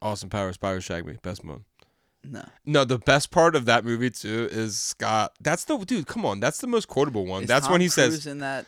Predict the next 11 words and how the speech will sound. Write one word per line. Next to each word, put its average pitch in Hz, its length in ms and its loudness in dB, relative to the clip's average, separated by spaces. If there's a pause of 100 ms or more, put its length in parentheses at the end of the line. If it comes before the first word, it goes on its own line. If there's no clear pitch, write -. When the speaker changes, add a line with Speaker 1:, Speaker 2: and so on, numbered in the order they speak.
Speaker 2:
one 120 200 -12
of 131 60 -12
those 135 200 -12
movies, 131 240 -14
too? 139 420 -14
Speaker 1:
He's, 117 140 -8
I 117 40 -8
think 127 120 -6
he's 117 140 -10
in 113 220 -6
Goldmember. 87 500 -10